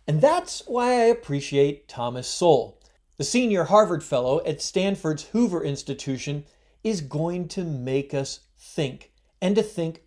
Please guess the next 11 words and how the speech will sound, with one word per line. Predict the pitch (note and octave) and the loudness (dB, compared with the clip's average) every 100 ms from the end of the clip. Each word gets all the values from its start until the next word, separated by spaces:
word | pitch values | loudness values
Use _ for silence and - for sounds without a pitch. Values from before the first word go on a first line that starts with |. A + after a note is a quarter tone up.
| _ | _
critically. | - F#3 D#3+ - - - _ _ _ - | -2 0 0 -6 -14 -16 _ _ _ -12
And | - E3 | -6 0
thinking, | C#4+ C#4 F3+ A#3 D4+ | 2 2 0 -2 -2
according | - - D3+ D3 C3+ | -10 0 2 2 0
to | C3+ | -4
G | A#2+ D3+ | -4 -4
K | D#3 C#3 | -2 -2
Chesterton, | - F#3+ F#3+ G#3+ A3+ A#3 G#3+ - | 0 -2 -2 -6 -4 -4 -6 0
is | G#3 A3 G#3 _ _ - | 2 2 -4 _ _ -8
connecting | - G3 G#3+ G#3+ - F#3 D#3 C3 | -2 0 2 -2 -6 -6 -6 -6
things. | - B2+ B2+ B2+ - | -8 -10 -10 -16 -18